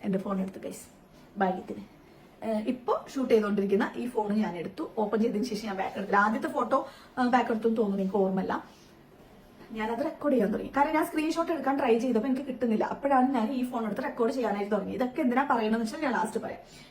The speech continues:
എന്നിട്ട് മോശമായിട്ടുള്ള ഒരു വീഡിയോ ആണ്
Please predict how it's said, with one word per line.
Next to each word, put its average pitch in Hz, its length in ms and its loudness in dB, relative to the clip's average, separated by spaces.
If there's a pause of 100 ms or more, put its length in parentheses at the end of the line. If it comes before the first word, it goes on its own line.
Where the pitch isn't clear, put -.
(280)
എന്നിട്ട് 294 300 4 (1700)
മോശമായിട്ടുള്ള 269 520 4
ഒരു 233 60 0
വീഡിയോ 202 280 0
ആണ് 196 160 -2